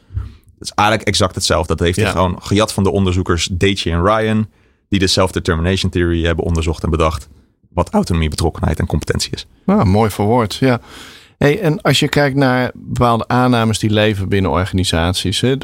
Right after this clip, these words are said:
Speaker 2: ehm, salaris, vakantiedagen,
Speaker 1: Mhm.
Speaker 2: thuiswerken. Welke regels die er zijn, vind jij nou het meest raar en zou echt ter discussie moeten staan?
Speaker 1: Oeh, leuke vraag.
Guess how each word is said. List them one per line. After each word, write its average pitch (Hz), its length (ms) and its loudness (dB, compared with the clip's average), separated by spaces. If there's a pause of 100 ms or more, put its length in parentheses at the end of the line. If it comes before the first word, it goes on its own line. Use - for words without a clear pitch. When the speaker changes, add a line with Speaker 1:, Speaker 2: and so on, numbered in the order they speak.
(140)
Speaker 2:
ehm, 95 640 0 (1200)
salaris, 104 540 2
vakantiedagen, 101 880 0
Speaker 1:
Mhm. 90 100 2
Speaker 2:
thuiswerken. 95 840 0 (540)
Welke 127 420 2
regels 127 640 0
die 123 140 2
er 117 160 2
zijn, 107 420 2
vind 107 240 -2
jij 104 140 2
nou 101 140 0
het 90 100 -2
meest 107 300 0
raar 98 360 0
en 98 200 0
zou 92 300 0
echt - 140 -2
ter 101 160 0
discussie 95 460 -2
moeten 82 220 -2
staan? 85 380 -2 (680)
Speaker 1:
Oeh, 101 280 0 (180)
leuke 131 220 0
vraag. 85 460 -2